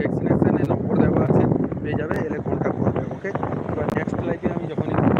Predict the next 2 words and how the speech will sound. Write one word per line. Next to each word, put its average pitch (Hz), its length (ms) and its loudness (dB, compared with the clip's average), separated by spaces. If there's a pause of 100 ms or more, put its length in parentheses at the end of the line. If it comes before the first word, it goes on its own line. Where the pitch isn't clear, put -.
(1700)
আমার - 160 0 (480)
ভিডিও 185 200 -6